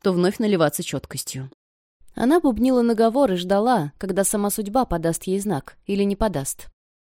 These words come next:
Но интуиция подсказывала верить и упорствовать, да и торопиться было некуда. Полина забыла про приятелей. Лишь иногда до нее долетал дрожащий звук варгана, словно привет из иного мира. Он возвращал на место разлетевшиеся мысли.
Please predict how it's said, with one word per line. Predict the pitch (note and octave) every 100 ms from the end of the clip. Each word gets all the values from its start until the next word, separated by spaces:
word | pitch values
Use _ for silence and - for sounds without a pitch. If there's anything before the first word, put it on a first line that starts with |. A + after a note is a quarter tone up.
| _ _ _ G#3
Но | G3
интуиция | G3+ A#3 A#3+ G3+
подсказывала | F3+ F#3 - G3+ F#3+ F#3 F3
верить | E3+ G#3 D#3 -
и | F3
упорствовать, | F3 - F3 - C#3+ C3 - - _ -
да | G#3+
и | A3+
торопиться | G3 F3+ E3 F3+ -
было | D3+ C#3 C#3 -
некуда. | G3 D3 - C3+ C#3 _ _ _ _ _ _ -
Полина | A3 E4 F#4
забыла | B3 G3+ B3+
про | C4
приятелей. | A#3 A#3+ F3 C#3+ D3 C#3+ C#3+ _ -
Лишь | G#3 G3 G#3+
иногда | G3 G3 A3
до |
нее | F3 F3 F#3
долетал | F#3 F3+ F3 F#3 F#3 -
дрожащий | F#3 F#3+ F3+ F#3+ F3+ -
звук | E3 F3+ F3+
варгана, | F#3 G3 B3 F#3+ C#3 - -
словно | - G3+ G3
привет | F3+ F3 G3
из | F#3
иного | E3 E3 E3+
мира. | F#3+ C#3+ C3+ C#3+ _ _ _ _ -
Он | F#3+ F#3
возвращал | F3 F3+ F3 G#3
на | G#3+ E3+
место | D#3 G3 - A3+ G#3+
разлетевшиеся | - G#3 G3 - D3+ - D#3 -
мысли. | D#3+ C#3+ - C3 C3+